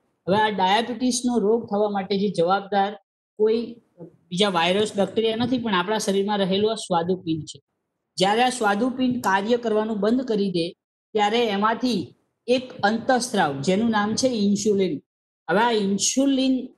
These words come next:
યાદ રાખજો મિત્રો, ઇન્સ્યુલિન શેમાં ઉત્પન્ન થાય છે?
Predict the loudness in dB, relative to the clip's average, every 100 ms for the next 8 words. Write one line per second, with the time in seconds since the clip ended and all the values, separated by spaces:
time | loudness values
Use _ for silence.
0 | 0 2 2 0 0 0 -2 0 0 2
1 | 0 2 0 0 0 2 0 0 -2 2
2 | 0 2 -2